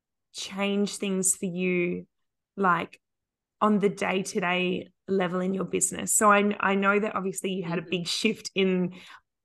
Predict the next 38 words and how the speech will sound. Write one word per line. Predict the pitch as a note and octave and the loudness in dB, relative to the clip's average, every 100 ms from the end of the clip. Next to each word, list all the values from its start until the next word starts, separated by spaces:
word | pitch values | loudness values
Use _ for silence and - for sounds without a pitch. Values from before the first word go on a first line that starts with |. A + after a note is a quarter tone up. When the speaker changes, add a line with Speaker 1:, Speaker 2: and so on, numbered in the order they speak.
| - | -8
Speaker 1:
the | D#3 G3 - | -2 -2 2
actual | F3 - - F#3 | 0 0 -4 -4
type | - F3+ F3+ F#3 | -2 2 2 2
of | G3 E3 | -2 0
work | D#3 - - | -2 -2 -2
that, | F#3 | 2
or, | F#3 F#3 | 4 4
or | F3+ F3 | 2 0
the | E3+ | -2
focus | - F3+ E3+ F#3+ F#3+ | 0 0 0 -6 -6
of | E3 | -4
your | E3+ | -4
work | D#3+ C#3+ E3 | -2 -4 -2
going | F3+ E3+ E3+ | -2 -2 -2
from | - E3+ | -4 -2
Speaker 2:
Yes. | E3 | 2
Speaker 1:
marketing | D#3+ D#3+ F3+ E3 E3 | 2 2 0 0 -4
to | - F#3 F3+ | -2 0 0
human | E3+ G3+ F#3+ F3+ | -2 -2 0 0
design, | F3+ E3 D#3+ - - C4+ E4 - - - _ _ | -2 -2 -4 -4 -2 -2 -4 -10 -20 -20 _ _
how | - C#4+ F#4 F#4+ | -4 4 6 6
else | D#4+ D#4+ - - _ _ | 2 -2 -6 -14 _ _
did | C4+ B3+ | -4 -2
it | B3 | -4
change | - - G#3 G#3+ G#3 G3+ F#3+ - - - _ _ _ _ | -6 -10 -6 -2 0 -2 -2 -6 -8 -12 _ _ _ _
how | - G3+ G#3 A3 A3+ | -16 -10 0 4 4
you | A3+ A3 G#3+ F3+ F3+ _ | 4 0 -2 -6 -12 _
go | F3+ F#3 A3 | 2 2 2
about | G3 F3 D#3 | 2 0 0
your | F#3 F3+ | 0 -2
work | E3 F3 - - | -2 -4 -6 -6
day | F3+ F#3 | -6 -6
to | F3 | -6
day? | E3+ F3 D3 | -4 -4 -4
What, | E3+ A3 G3 | -2 -2 0
what | A3+ - | -2 -2
was | A3+ F#3+ | -4 -2
different? | G3+ G3 G3+ - | -6 -6 -10 -12